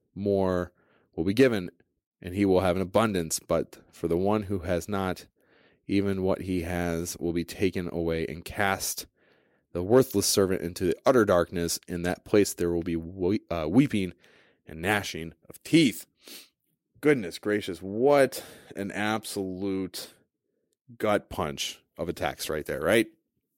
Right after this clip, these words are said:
'Cause it kinda has this, you know, the,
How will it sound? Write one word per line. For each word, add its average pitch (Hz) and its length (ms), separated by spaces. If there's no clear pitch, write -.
'Cause 127 180
it 117 80
kinda 135 260
has 117 280
this, 92 260
you 104 120
know, 90 160
the, 85 120